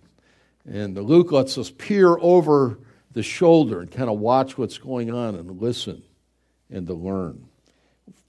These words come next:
Luke seven thirty-six. One of the Pharisees asked him, that's Jesus, to eat with him.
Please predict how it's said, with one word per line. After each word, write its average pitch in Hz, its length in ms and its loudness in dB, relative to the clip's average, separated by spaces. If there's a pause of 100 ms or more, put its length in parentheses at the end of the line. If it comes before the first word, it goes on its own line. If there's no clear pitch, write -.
(420)
Luke 165 220 2
seven 123 420 4
thirty-six. 123 580 -4
One 180 260 0
of 269 60 2
the 220 80 0
Pharisees 131 680 0
asked 151 440 2
him, 104 360 -4 (360)
that's 110 240 -4
Jesus, 113 600 -2
to 110 180 -8
eat 190 260 -4
with 107 180 -4
him. 76 220 -12